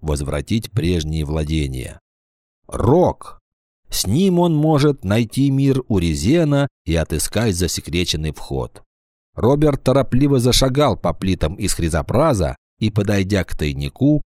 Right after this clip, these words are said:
опустил часть стены с резным изображением гигантской орлицы. Открыв рот от изумления, он замер на месте. Рог исчез, и углубление в стене, в котором он хранил инструмент,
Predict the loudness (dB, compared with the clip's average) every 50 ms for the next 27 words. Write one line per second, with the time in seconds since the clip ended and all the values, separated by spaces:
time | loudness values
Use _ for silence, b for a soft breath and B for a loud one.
0 | _ _ -6 -6 -4 -2 -2 -2 -2 -2 0 0 0 0 0 0 0 0 2 2
1 | 0 0 -2 -2 0 0 2 2 2 0 2 2 2 0 0 0 -2 -2 0 0
2 | 0 0 -2 0 0 0 0 0 0 0 0 0 -2 -2 -2 -4 -2 -2 -2 0
3 | 0 0 0 0 -2 -4 -4 -2 -2 0 0 0 0 0 0 -2 -2 -2 -4 -4
4 | -4 -4 -4 -6 -10 _ _ _ _ _ _ _ _ _ _ -4 -4 -4 -4 -2
5 | 0 2 2 2 2 2 0 0 2 4 4 2 2 0 -4 -6 -4 -2 -2 -2
6 | 0 0 0 0 2 2 4 4 4 4 4 4 2 2 2 0 -4 -6 _ 0
7 | 0 2 2 0 -2 0 0 0 0 2 0 0 0 0 -2 -2 -2 0 0 0
8 | 0 0 -2 -4 -8 -10 -10 -12 -12 -14 _ _ _ _ _ _ _ _ _ -2
9 | 0 2 2 2 2 0 -2 -4 -4 -2 -2 -2 0 2 4 4 4 4 2 0
10 | -4 -8 _ _ _ _ _ _ 0 2 4 4 4 4 2 2 2 2 2 4
11 | 4 4 4 2 2 2 2 0 0 0 0 0 2 2 2 2 0 0 -2 -4
12 | -4 0 0 0 2 2 0 0 0 -2 -2 -2 -2 0 0 0 2 2 2 2
13 | 2 0 0 0 0 0 2 2 2 0 0 -2 -4 -8 -14